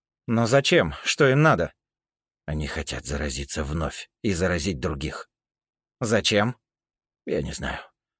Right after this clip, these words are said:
После удаления двараров из тела всегда такой эффект.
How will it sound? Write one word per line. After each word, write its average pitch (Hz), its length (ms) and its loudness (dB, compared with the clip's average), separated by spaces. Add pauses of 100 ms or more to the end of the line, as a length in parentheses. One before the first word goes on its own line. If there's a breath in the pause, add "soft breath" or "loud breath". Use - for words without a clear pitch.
(120)
После - 260 -4
удаления 82 440 0
двараров 76 580 0
из 71 160 -6
тела 92 300 0
всегда 80 340 -4
такой 73 300 -4
эффект. - 400 -12